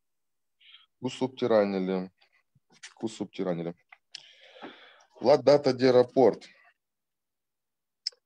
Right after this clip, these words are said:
s-au efectuat lucrările de reparație și amenajare a interiorului,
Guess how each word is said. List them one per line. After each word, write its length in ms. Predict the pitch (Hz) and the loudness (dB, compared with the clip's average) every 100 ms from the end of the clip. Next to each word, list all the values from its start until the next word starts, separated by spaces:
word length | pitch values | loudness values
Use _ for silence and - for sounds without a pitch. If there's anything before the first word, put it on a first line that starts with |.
| _ _ _ _ _ _ _ _ _ _ _ | _ _ _ _ _ _ _ _ _ _ _
s-au 360 | - 143 143 | -4 2 4
efectuat 520 | 135 - 120 139 135 127 | 4 0 -4 0 0 0
lucrările 460 | 120 127 113 98 | -4 2 2 2
de 120 | 92 | 2
reparație 500 | 110 117 117 131 127 | 2 2 2 4 2
și 100 | - | 2
amenajare 680 | 113 110 107 107 101 113 104 | 0 2 0 0 2 2 2
a 120 | 104 101 | 0 0
interiorului, 800 | 98 104 98 95 92 95 107 | -2 -4 -4 -4 -4 -2 -4